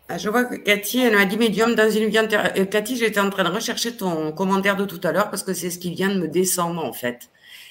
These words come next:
Il y a, je croyais, enfin, je savais pas, je, j'ai, m'est pas descendu que c'était une vie antérieure, mais m'est descendu une mauvaise, euh, une, euh, une mauvaise utilisation de la médiumnité dans ta famille, quelque part.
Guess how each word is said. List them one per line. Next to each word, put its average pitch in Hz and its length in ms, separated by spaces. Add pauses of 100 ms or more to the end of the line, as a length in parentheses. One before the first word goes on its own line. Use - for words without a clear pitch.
(100)
Il 151 80
y 170 80
a, 175 60
je 165 100
croyais, 165 400
enfin, 170 160
je 160 120
savais 185 280
pas, 185 280
je, 165 340
j'ai, 151 240
m'est 190 160
pas 220 120
descendu 208 300
que 214 60
c'était 190 220
une 180 100
vie 185 140
antérieure, 190 420
mais 220 100
m'est 170 140
descendu 170 380
une 214 120
mauvaise, 196 340
euh, 165 200 (540)
une, 196 240
euh, 151 680 (120)
une 165 60
mauvaise 196 320
utilisation 180 680
de 190 80
la 151 140
médiumnité 165 580
dans 165 120
ta 151 140
famille, 165 380
quelque 147 260
part. - 340